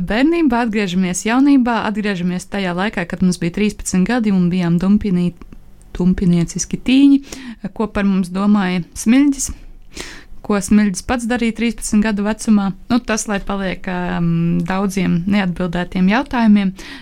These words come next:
bet Patriarha rudens jau no pirmā līdz astotajam oktobrim Latvijas Kultūras akadēmijā, tā institūcijās, gan Elijas ielā filmu skolā, gan, ā, Zirgu pastā, gan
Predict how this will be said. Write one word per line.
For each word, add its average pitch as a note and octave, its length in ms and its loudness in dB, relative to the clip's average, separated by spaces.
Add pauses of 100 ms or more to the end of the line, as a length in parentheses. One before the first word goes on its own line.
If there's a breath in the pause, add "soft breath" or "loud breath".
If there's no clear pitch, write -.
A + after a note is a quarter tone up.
bet A#3+ 320 -2
Patriarha G#3 600 -4
rudens A#3+ 400 2
jau G#3 80 -2
no F#3+ 160 -2
pirmā B3+ 460 4 (300)
līdz G3 480 -4
astotajam F#3 560 -2
oktobrim G#3 580 2 (420 loud breath)
Latvijas G#3+ 640 0
Kultūras G3 640 -2
akadēmijā, A3+ 640 2
tā F#3+ 140 -6 (100)
institūcijās, A#3 1000 0
gan F3+ 280 0
Elijas F#3+ 400 -2
ielā F3+ 300 0 (500 loud breath)
filmu B3 280 6
skolā, C4 520 -2
gan, F#3 400 0
ā, F#3 120 2 (200)
Zirgu A3+ 360 0
pastā, B3 520 0
gan F#3 460 2